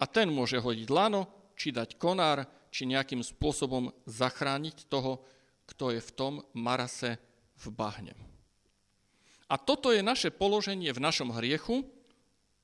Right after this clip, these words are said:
do ktorého prišiel Pán Ježiš Kristus, aby on, ktorý mal tú moc, nás z toho hriechu vytrhol. Alebo môžeme použiť ešte jeden príklad.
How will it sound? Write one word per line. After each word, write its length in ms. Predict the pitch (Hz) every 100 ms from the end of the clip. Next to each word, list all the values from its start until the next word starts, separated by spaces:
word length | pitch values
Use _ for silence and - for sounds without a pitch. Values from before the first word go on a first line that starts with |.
| -
do 140 | 131 202
ktorého 400 | - 220 220 214
prišiel 400 | 214 202 208 196
Pán 240 | 196 185
Ježiš 320 | 180 180 -
Kristus, 400 | - 175 - 180
aby 240 | - 151 156
on, 400 | - 139 180 240 240 - -
ktorý 240 | - 127
mal 240 | 117 123 156
tú 240 | - 202
moc, 240 | 202 208 - -
nás 240 | 147 143 -
z 80 | - -
toho 320 | 143 131 120 - -
hriechu 400 | 117 117 131 120 -
vytrhol. 400 | 113 - 107 - - - - _ _ _ _ _ - - _ _ _ _ _ _ _ _ _ _ _ _ -
Alebo 240 | 185 196
môžeme 400 | 202 208 196 202
použiť 340 | 196 190 196 185
ešte 240 | 196 -
jeden 240 | 131 120 117
príklad. 480 | 131 131 - 127